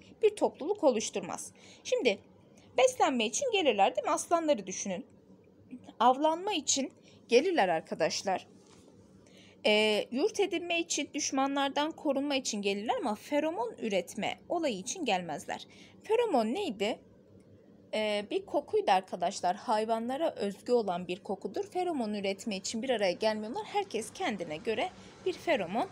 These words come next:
üretiyor. On yedi. Toprağın bir yerden başka bir yere taşınması toprak erozyonu olarak tanımlanır. Aşağıdaki uygulamalardan hangisi toprak erozyonuyla savaşmak için alınması gereken önlemlerden biri olamaz?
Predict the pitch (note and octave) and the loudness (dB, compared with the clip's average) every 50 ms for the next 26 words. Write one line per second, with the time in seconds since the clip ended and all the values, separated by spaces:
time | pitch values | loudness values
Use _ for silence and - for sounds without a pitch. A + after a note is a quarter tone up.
0 | - - A4 G4 G3 D#3 - - - - - - - - - - - - - - | -10 -8 -6 -2 0 0 -2 -2 -8 -12 -12 -12 -14 -18 -18 -18 -18 -20 -20 -20
1 | - - - - - - - G4+ G#4 G4 D#4 A#3+ G3+ F#3 - F#3 A3+ D#4 - - | -20 -20 -20 -20 -20 -4 0 0 2 2 4 2 2 2 0 -2 -4 -4 -6 -12
2 | - - - - - - - - - - - - - - - - - - - - | -20 -20 -20 -20 -20 -20 -20 -20 -20 -20 -20 -20 -20 -20 -20 -20 -20 -20 -20 2
3 | - C#4 C4 - - F#4+ F#4+ G4+ G#4+ F#4+ F#4 A4 A#4+ G#4 D#4 B3 G#3+ G3+ G3 G3 | 6 6 6 6 6 4 4 4 2 0 2 2 2 4 4 4 2 2 2 0
4 | - G3 G3+ G#3+ A#3 - - - G4+ G4 D#4+ C#4 A3 G#3+ F3+ F3 F3 - - B3+ | 0 0 0 0 -2 -2 -2 -4 -4 -4 -4 -2 -2 -2 -2 -2 -2 -2 -4 -6
5 | B3+ - - C4 B3+ C4 C4 - A4 - - F4 E4 - - E4+ D#4+ E4 - - | -4 -4 -2 -2 -2 -2 -2 -4 -8 -8 -6 -6 -6 -2 0 0 0 0 -2 -2
6 | - G#3+ G#3 G3 G#3 G3+ G3 F#3+ F#3 F3+ F3+ F3+ F3+ E3+ D#3 D3 - - - - | 0 2 2 0 0 -2 -4 -4 -4 -2 -2 -2 -2 -2 -2 -4 -6 -8 -4 -4
7 | F#3+ F3+ F3+ F3 F3 E3+ - - - - - - - - - - - - - - | -4 -4 -4 -6 -6 -8 -8 -10 -12 -12 -14 -16 -18 -20 -20 -20 -20 -20 -20 -6
8 | - B3+ - - D#4+ F4+ F#4+ G4 F#4+ - G4+ F4 C#4 A3+ A#3+ A3 A3 A3 G#3+ G3+ | -4 -2 0 2 0 0 0 -2 -2 0 2 2 2 2 0 -2 0 0 0 0
9 | G3+ G3 F#3+ G3 G3 E3+ E3 G3 - - D#4+ F#4+ F#4 B3+ G#3+ G#3 - - G#3 A#3 | 0 0 -2 0 -2 -4 -4 -4 -6 -4 -4 -2 -2 -2 -4 -6 -4 -2 -2 -2
10 | D4 - - - - - - - D4+ D4 D4 - A4 G#4+ G#4+ - - A#3+ B3 C4 | -2 -4 -12 -20 -20 -20 -4 -2 -2 -2 0 0 0 0 -2 0 0 2 4 4
11 | C4 B3 B3 C4 C#4+ D#4 D#4+ C4 G3+ F#3+ - - A#3+ A#3 A#3+ B3 - - F4 E4+ | 2 2 0 -2 -2 -2 0 0 -2 -2 0 0 2 2 2 0 0 -4 -8 -10
12 | - - - - G#3+ - - A#3 C4 C#4+ C#4 C#4 C#4+ C#4 - D4 C4+ A3+ G3+ G3+ | -8 -6 -6 -6 -4 -4 -2 -2 0 0 0 0 -2 -2 -4 -2 0 0 0 0
13 | G3+ A3+ G3 F#3+ - B3 D4 D4 C4+ A#3 G#3+ G#3 F#3+ F3 E3+ - F#3 F3+ G#3+ A3+ | -2 -6 -6 -6 -4 -4 0 0 0 0 0 -2 -2 -4 -4 -4 -6 -6 -4 -4
14 | - G4+ C5 A#4 E4 C#4 B3+ A3+ G#3 F3 - - - - - - | -2 0 0 2 2 2 2 2 2 0 -4 -8 -8 -10 -10 -12